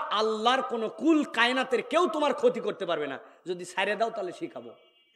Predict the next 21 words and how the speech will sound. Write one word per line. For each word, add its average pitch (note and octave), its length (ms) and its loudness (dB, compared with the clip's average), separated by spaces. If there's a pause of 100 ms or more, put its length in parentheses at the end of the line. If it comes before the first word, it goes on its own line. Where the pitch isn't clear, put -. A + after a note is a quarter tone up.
(760)
আবু C4 240 -2
হুরায়রা B3+ 320 2
বলছে, A3+ 320 0
"এত A3+ 180 0
বড় A#3 200 0
একটা A3+ 200 -8
আমলের G#3 380 -6
কথা G3 240 -6
শিখাবে? G3 440 -8 (300)
ঠিক B3 140 0
আছে, D3 240 -6 (440)
বলো F#3 320 4
ভাই।" C3 180 -2 (200)
ও D#3+ 80 -4
বলছে, D#3+ 260 -4
"তুমি D#3+ 220 -4
যদি D#3 160 -6 (100)
আয়াতুল A3 560 2
কুরসি G3+ 500 -4 (100)
পড়ে D#3 360 0
শোও, E3+ 720 12